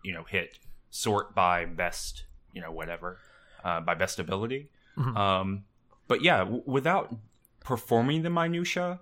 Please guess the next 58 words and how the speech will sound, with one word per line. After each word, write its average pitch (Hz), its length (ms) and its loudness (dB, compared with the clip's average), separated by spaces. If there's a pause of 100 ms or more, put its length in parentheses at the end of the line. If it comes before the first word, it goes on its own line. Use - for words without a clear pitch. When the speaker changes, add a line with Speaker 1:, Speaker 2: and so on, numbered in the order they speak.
(680)
Speaker 1:
like, 131 280 4
like, 123 240 4
it's - 160 2
almost 180 300 6
a - 20 2
shell 143 260 8
game, 90 300 2
right? 101 240 4
Like, 101 220 4
the 113 100 4
Speaker 2:
Yeah. 117 100 10
Speaker 1:
minutia 135 400 4
is 98 220 2
there 104 240 8
to 95 140 0
make 95 260 2
you 98 80 -2
feel 95 280 2
as 92 120 0
if 95 140 0
there 95 140 4
is 95 120 0
a 95 60 4
really 90 320 0
intensive 92 460 -2
simulation 98 580 0
going 127 240 2
on 131 140 -2
here. 151 300 -6 (220)
Speaker 2:
Mm-hmm. 123 160 2
Speaker 1:
But 117 260 8
if 107 140 2
you 127 140 8
ignore 117 280 8
the 110 60 6
minutia, 98 440 6
there 87 200 0
actually 92 440 2
is 90 160 -2
not 85 340 -4
an 92 100 -8
intensive 82 460 -10
simulation. - 640 -8
You 95 140 0
can 95 140 4
just 120 160 4
Speaker 2:
Mm-hmm. 107 100 -4
Speaker 1:
kind - 100 -4
of - 160 -8
speed 85 380 -4
your 82 80 -6
way 87 180 -6
on 95 200 -4
through - 180 -4
it, 95 120 -4
like 98 160 6
any 95 200 4
other 87 400 0